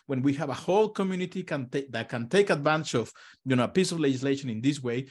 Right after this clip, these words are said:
You know, we're talking about something unique, you know, and, and that is happening today.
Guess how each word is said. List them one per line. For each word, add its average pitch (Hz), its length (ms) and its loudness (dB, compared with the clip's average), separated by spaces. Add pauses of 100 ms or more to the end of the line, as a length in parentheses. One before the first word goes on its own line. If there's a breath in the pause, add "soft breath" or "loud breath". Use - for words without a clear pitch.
(140 loud breath)
You 131 100 -4
know, 131 80 0
we're 143 200 2
talking 165 340 -6
about 139 240 -4
something 151 600 -2 (120)
unique, 156 600 2 (300 soft breath)
you 143 100 0
know, 135 220 2
and, 127 200 -2
and 117 100 -8
that 123 100 0
is 139 120 -4
happening 156 420 -2
today. 139 380 -4